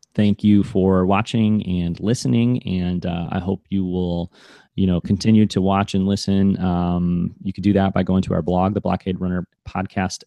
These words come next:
dot com. Um, if you're watching on YouTube, please subscribe and, uh, let us know what you think about the show. Um, if you wanna comment, uh, further or, you know, ask a question or whatever it may be, um, you can email us at blockaderunnerpodcast at gmail dot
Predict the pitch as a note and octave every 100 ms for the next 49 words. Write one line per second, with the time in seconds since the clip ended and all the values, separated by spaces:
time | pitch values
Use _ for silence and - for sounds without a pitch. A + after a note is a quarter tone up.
0 | - F#2+ D#2+ - A2+ A2 A2+ D3+ _ -
1 | - - _ - G2 F#2 F2+ F#2 F#2+ F#2
2 | G2 G2+ G2+ G#2 A2 F#2+ G#2 A2+ A#2+ A#2
3 | A2 - F#2+ - - - G2+ G2+ G2+ G#2
4 | G#2+ - F#2+ F2+ F2+ F2 E2+ E2+ E2+ F2+
5 | F#2 - F#2+ G2 - G2 - F2 - -
6 | G#2 G2 G#2+ _ - - _ - F2+ F2
7 | E2 E2+ F2 - - - F#2+ G2 F#2+ G2
8 | - _ - A#2+ C3 C#3+ - - - G2
9 | F#2 F#2 F#2 - - A#2+ B2+ C#3+ D#3 C#3+
10 | F#2+ F#2 F2+ F2+ F2+ E2 E2 F#2 - -
11 | G#2+ - A2+ G#2 F#2 F2+ E2+ F#2+ F#2 F#2
12 | F2 F2+ G#2+ A2 G#2+ F2+ F2 E2+ F2+ F#2+
13 | F#2+ F#2+ F#2+ - - F2 - F2 E2+ -
14 | F#2 F#2 G2 F#2+ - - F#2 F2+ E2+ E2+